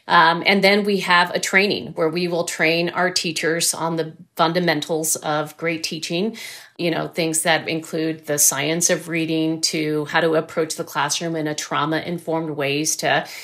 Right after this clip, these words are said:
ensuring there is a clear approach to racial equity and cultural relevance in how we approach our classrooms. And after that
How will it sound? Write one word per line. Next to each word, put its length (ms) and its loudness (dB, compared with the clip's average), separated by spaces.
ensuring 500 2
there 180 4
is 160 2
a 100 0
clear 400 -2
approach 400 -2
to 120 -4
racial 420 -2
equity 500 -4
and 180 -2
cultural 400 -2
relevance 520 -2
in 80 -4
how 200 -4
we 140 0
approach 340 -4
our 100 -4
classrooms. 760 -2
And 120 6
after 340 6
that 460 4